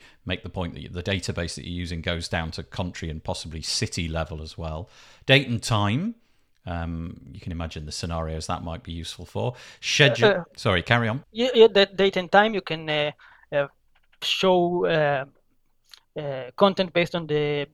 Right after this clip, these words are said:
Speaker 2: business opening hours, for example. So if the business is open, you can say, "We're open, um, uh, call us now." "We are closing in thirty minutes, call now." Or, "We are closed, uh,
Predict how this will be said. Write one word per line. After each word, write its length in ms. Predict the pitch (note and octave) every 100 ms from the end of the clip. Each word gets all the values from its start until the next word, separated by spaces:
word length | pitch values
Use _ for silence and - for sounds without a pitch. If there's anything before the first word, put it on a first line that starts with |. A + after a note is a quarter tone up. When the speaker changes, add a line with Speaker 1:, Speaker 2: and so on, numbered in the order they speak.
| -
Speaker 2:
business 320 | F#3+ F#3+ F3
opening 400 | F3 F3 D3+ C3+
hours, 320 | C#3 B2+ A#2
for 200 | - C3+
example. 420 | C3 C#3 C3 C#3
So 140 | C#3+ D3+
if 160 | D3
the 80 | D#3
business 340 | - D#3+ D#3+ D3+
is 100 | D3+
open, 360 | F3+ - E3+
you 80 | D3+
can 180 | - D3
say, 240 | - D3 - - - _
"We're 140 | D#3 D3+
open, 520 | E3+ E3+ F3+ E3+ D#3+ - _ _ - C#3+
um, 440 | C#3+ C#3 B2+ B2 _ -
uh, 60 | D3 - - A2 - _
call 220 | - E3+
us 160 | D3+ -
now." 260 | F3+ E3 B2 - -
"We 100 | E3+
are 60 | E3
closing 440 | F3+ G#3 G3 F3
in 100 | D#3+
thirty 300 | - F3 E3
minutes, 500 | F3 G3 D#3+ - _ - _ - -
call 200 | - D#3+
now." 260 | E3 E3 C#3+
Or, 280 | D3 D3 - - _
"We 100 | E3
are 80 | E3
closed, 540 | D#3+ G#3 G#3+ F#3+ F3 - _ _ - E3+
uh, 340 | D3+ D3+